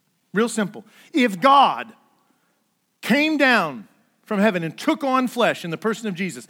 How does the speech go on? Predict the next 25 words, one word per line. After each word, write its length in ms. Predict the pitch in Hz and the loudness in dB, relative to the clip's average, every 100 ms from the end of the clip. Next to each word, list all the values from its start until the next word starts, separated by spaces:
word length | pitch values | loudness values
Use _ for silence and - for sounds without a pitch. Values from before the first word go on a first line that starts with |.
| - - | -16 -6
and 200 | 180 208 | 0 0
he 100 | 208 | 2
did. 220 | 190 143 | 0 -2
We 100 | 147 | -6
can 120 | 151 | -8
read 280 | 170 175 131 _ _ | -8 -8 -12 _ _
John 280 | - 165 196 | -4 -2 -2
chapter 320 | 202 202 208 | -2 -4 -2
one, 260 | 185 180 135 | -2 -2 -4
right? 180 | 151 180 | -6 -6
The 60 | |
Gospel 340 | 156 170 - 180 | -4 -4 -6 -10
of 60 | |
John 220 | 170 170 165 | -6 -6 -4
chapter 260 | 170 165 | -8 -8
one. 240 | 151 123 92 _ _ _ | -10 -10 -14 _ _ _
Took 180 | - 233 | -14 -6
on 160 | 226 208 | -4 -4
flesh, 420 | 196 156 107 - _ - | -4 -6 -8 -18 _ -8
walked 400 | 156 208 220 220 | 0 2 2 -2
among 280 | 202 196 156 | -2 -2 -4
us, 140 | 110 - _ - | -12 -18 _ -4
pitched 320 | 247 - - | -4 -4 -4
his 220 | 220 - | -2 -4
tent 440 | - - 226 175 | -10 -2 -2 -2